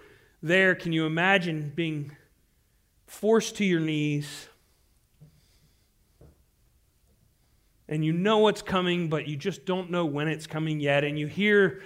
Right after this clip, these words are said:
the heavy breathing of the people all around you. And finally, the moment comes where the sword comes down and your eyelids close in death.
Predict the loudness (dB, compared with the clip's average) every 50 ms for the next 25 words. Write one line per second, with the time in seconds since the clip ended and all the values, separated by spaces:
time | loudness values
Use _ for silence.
0 | -14 -4 0 0 2 2 4 4 4 4 2 0 -2 0 2 2 4 4 4 4
1 | 2 2 2 0 -2 -2 -4 -4 -2 0 0 0 0 0 0 0 0 2 4 4
2 | 6 6 4 4 2 2 2 2 2 0 0 -2 -2 -2 -4 -6 -10 -16 _ _
3 | _ _ _ _ _ _ _ _ _ _ _ _ _ _ _ -8 -8 -4 0 2
4 | 2 4 4 4 2 2 2 2 4 4 4 4 4 2 0 -2 0 4 4 6
5 | 6 4 2 0 0 0 2 2 0 -2 -4 -10 -16 -20 _ _ _ _ _ _
6 | _ _ _ _ _ _ _ _ _ _ _ _ _ _ _ _ _ _ _ _
7 | -12 -10 -6 0 4 6 6 6 4 4 2 0 2 2 0 0 2 2 2 2
8 | 2 0 -4 -6 -10 -14 -20 _ _ _ _ _ _ _ _ -20 -16 _ -2 0
9 | 2 2 2 2 4 4 6 6 6 6 6 6 6 4 4 2 -4 -10 -6 -2
10 | 2 4 6 6 6 4 2 0 0 0 -2 -2 -4 -4 -4 -6 -10 -14 -20 -20